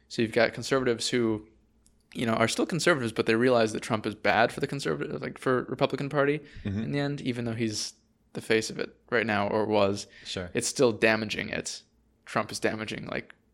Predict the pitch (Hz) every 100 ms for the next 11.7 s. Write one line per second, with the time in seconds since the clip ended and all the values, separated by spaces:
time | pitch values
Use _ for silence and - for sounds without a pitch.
0 | - 135 131 - - - - - - _
1 | 190 113 113 110 - - 110 117 117 104
2 | 110 120 110 107 107 - - - _ 151
3 | - 131 127 117 107 120 117 - 120 107
4 | - 110 113 113 - - - - 101 85
5 | 85 - - - 135 123 120 117 113 117
6 | - 120 113 104 - 104 - _ 139 139
7 | 107 101 101 104 113 113 107 113 104 -
8 | - - - - - 120 117 117 127 123
9 | 117 120 117 110 107 - _ _ _ _
10 | 117 113 113 113 110 104 113 104 104 107
11 | - 113 110 107 104 104 -